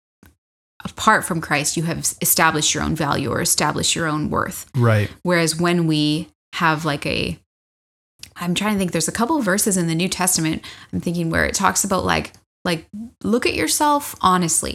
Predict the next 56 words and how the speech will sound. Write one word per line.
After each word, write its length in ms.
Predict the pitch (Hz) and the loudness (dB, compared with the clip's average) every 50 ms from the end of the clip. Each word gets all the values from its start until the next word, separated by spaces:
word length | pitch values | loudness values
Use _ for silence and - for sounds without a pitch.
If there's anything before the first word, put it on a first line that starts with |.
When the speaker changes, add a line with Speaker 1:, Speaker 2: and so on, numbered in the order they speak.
| - - | -6 -2
Speaker 2:
Mm-hmm. 80 | - 143 | 2 4
Speaker 1:
essentially. 400 | 131 123 - 127 123 117 110 - | 6 6 6 6 6 4 4 4
Like, 180 | 160 165 165 - | 2 0 2 2
don't 180 | 220 233 277 | 2 2 2
think 180 | 285 - 320 320 | 2 2 0 2
of 100 | 320 302 | 2 2
yourself 420 | 285 269 262 247 - 220 208 - - | 0 0 2 2 2 2 2 2 2
more 160 | 185 180 170 | 2 2 2
highly 540 | 165 - - 180 185 214 254 254 226 196 185 | 0 0 0 0 2 2 4 4 2 2 2
than 160 | 165 165 160 | 2 2 2
you 160 | 156 151 147 | 2 2 2
ought 200 | 147 143 - - - | 2 0 0 0 -2
to. 120 | - - - - - | -4 -4 -4 -6 -4
Speaker 2:
Mm-hmm. 520 | - - 139 120 123 123 123 120 113 110 104 - | -2 2 2 4 6 6 6 6 4 4 2 2
Speaker 1:
You 80 | 120 | 0
know, 120 | 147 156 160 | 0 2 2
it, 240 | 175 175 - - - | 2 0 0 -2 -6
it, 180 | - - - _ _ - - 64 - - _ _ _ _ _ _ _ _ _ _ - | -8 -10 -10 _ _ -10 -10 -10 -10 -12 _ _ _ _ _ _ _ _ _ _ -4
but 160 | 175 190 170 | -2 0 2
then 160 | 175 175 175 | 2 2 2
also 380 | - - 180 175 170 - 175 160 | 2 2 2 2 2 2 0 0
it's 140 | 156 156 - | -2 0 0
like, 180 | 156 156 156 | -2 -2 0
"But 100 | - 165 | 2 2
also 400 | 180 170 165 156 - - 175 156 151 | 4 4 4 2 0 0 -2 -2 0
recognize 640 | 165 220 277 370 370 - 233 202 190 175 170 - | 2 2 2 2 2 2 0 2 2 2 2 2
that 80 | 165 - | 0 0
you 180 | 151 170 170 165 | 0 2 2 2
are 120 | 160 160 | 2 2
the 100 | 156 160 | 0 0
beloved, 380 | 156 156 156 156 151 151 156 156 | -2 0 0 0 0 0 0 0
you 100 | 156 151 | 0 0
are 100 | 147 147 | 0 -2
the 80 | 151 147 | -2 -2
royal 280 | - 147 147 143 - | -2 -2 -2 -2 -2
priesthood, 460 | - - - - - - - - - - | -4 -6 -6 -4 -2 -2 -4 -4 -4 -4
you 120 | - - | -4 -2
are 140 | - - - | 0 0 -2
a 40 | 104 | -2
called 260 | - - - - 123 123 | -4 -4 -2 0 2 4
out 60 | 120 | 4
Speaker 2:
Yeah. 180 | 120 110 101 101 | 4 6 6 4
Speaker 1:
people." 420 | - 240 151 127 165 156 156 156 - - - - | 4 2 2 0 0 -2 -2 -2 -6 -14 -10 -4
So 100 | - - 202 | -2 0 2
it's 100 | 180 190 | 2 4
like 300 | 196 175 160 - - - _ _ _ _ - - | 4 2 2 0 -6 -12 _ _ _ _ -14 -10
the 240 | - - 160 180 160 190 - | -6 -4 -2 -2 -2 -4 -6
bringing 420 | - 180 - 202 202 202 196 190 175 | -10 -6 -2 0 0 2 2 2 0
it 60 | 160 - | 0 0
into 220 | - 160 160 175 170 | 0 -2 -2 -2 -2
alignment 260 | 156 151 151 - - | -2 -2 -4 -4 -6
with 120 | - - - | -8 -8 -8
Christ, 340 | - - 196 180 170 156 - | -4 0 0 2 2 0 -2
it 100 | - - | -2 -4
keeps 360 | - - 196 180 - - - | -4 -2 -2 0 0 0 0
us, 320 | 156 143 - - - - | 0 0 2 2 0 0